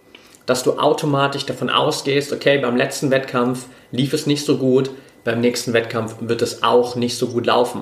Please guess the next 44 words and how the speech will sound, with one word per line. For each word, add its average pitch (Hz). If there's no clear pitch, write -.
Beim 117
letzten 139
Training 147
habe 127
ich 131
einen 123
fetten 147
Fehler 143
gemacht, 113
wahrscheinlich 120
werde 120
ich -
heute 120
auch 123
wieder 113
einen 110
fetten 107
Fehler 104
machen. -
Bei -
der 135
letzten 160
Trainingseinheit 143
habe 131
ich 135
mich 139
überhaupt 156
nicht 160
gut 170
gefühlt, 131
wahrscheinlich 120
werde 120
ich 113
mich 110
heute 117
auch 123
wieder 113
nicht 107
gut 117
fühlen. -
Das 156
sind 196
diese 147
Automatismen, 139